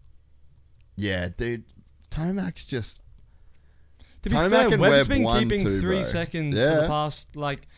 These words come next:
Speaker 2: ten minutes.
Speaker 1: But I wonder if Eli's doing a jet, you know, just sort of
Speaker 2: Yeah.
Speaker 1: seeing him, spotting them, and
Speaker 2: Yeah, that's true. That's true.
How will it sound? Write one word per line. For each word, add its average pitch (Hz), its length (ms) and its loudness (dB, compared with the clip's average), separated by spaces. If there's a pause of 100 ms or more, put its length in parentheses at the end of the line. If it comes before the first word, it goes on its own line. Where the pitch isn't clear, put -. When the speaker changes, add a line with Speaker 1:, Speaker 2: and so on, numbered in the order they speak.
(200)
Speaker 2:
ten 143 240 -2
minutes. 131 560 -8
Speaker 1:
But 110 100 -2
I 117 60 4
wonder 127 360 4
if 113 120 -4
Eli's 98 500 -2
doing 90 220 -6
a 76 80 -8
jet, 85 380 -10
you 78 80 -12
know, 71 240 -10
just 71 180 -10
sort 78 140 -8
of - 40 -8
Speaker 2:
Yeah. 73 60 -10
Speaker 1:
seeing 82 320 -8
him, 87 220 -6
spotting - 420 -10
them, 85 260 -10
and 82 240 -14 (240)
Speaker 2:
Yeah, 131 120 -10
that's 131 160 -12
true. 131 300 -10 (100)
That's 131 160 -16
true. 123 260 -14